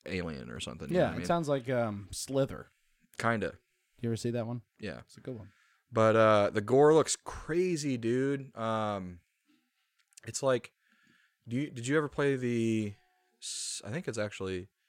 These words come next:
Speaker 1: I think it's Dead Space two. Did you ever play that?
Speaker 2: Uh, I don't think I played the second one. I think I just played the first one.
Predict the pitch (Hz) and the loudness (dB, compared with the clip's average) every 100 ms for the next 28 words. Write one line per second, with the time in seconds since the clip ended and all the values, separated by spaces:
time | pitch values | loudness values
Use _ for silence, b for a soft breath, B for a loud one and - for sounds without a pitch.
0 | _ _ _ _ _ _ _ _ 131 139 | _ _ _ _ _ _ _ _ -12 -10
1 | 107 107 104 - 98 - - 101 123 143 | -4 -2 -2 -2 -2 -4 -6 -4 -4 -6
2 | _ _ _ _ _ _ _ _ _ - | _ _ _ _ _ _ _ _ _ -12
3 | 120 127 131 139 - _ _ _ - - | -8 -4 -2 -2 -4 _ _ _ -14 0
4 | 147 147 143 143 139 180 190 165 147 123 | 4 6 6 4 4 2 0 -2 0 -2
5 | 98 98 95 95 110 107 113 95 - - | -2 -6 -8 -12 -12 -12 -12 -12 -14 -18
6 | - - - 135 | -18 -18 -18 -18